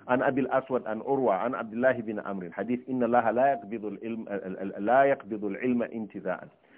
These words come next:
Wa lam yasuq lafzahu, bal ahala bihi ala tariq Hisham ibn Urwa al-mashhura. فتبين من تصنيف ابن وهب فيما أفاده ابن طاهر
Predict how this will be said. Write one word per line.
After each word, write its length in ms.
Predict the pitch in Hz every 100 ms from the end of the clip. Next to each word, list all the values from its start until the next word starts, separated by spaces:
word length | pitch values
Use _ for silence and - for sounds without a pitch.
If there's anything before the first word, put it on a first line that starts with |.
| - -
Wa 100 | 104
lam 160 | 113 143
yasuq 320 | 127 - 123
lafzahu, 640 | 117 113 101 92 82 78 - _ _ 90
bal 140 | 113
ahala 480 | - 107 143 151 143
bihi 160 | 120 131 107
ala 180 | 120
tariq 300 | 123 110 127 117
Hisham 320 | 98 131 120
ibn 200 | 104 107 104
Urwa 320 | 123 131 117
al-mashhura. 600 | 113 104 95 - 87 - - _ _ _
فتبين 600 | - 87 95 139 151 147
من 160 | 135 127
تصنيف 380 | 123 - 135 131
ابن 280 | 120 113 107
وهب 280 | 104 98 82 _ -
فيما 420 | 113 117 113 101
أفاده 380 | - 127 147 120 107
ابن 280 | 101 104 95
طاهر 400 | 98 135 147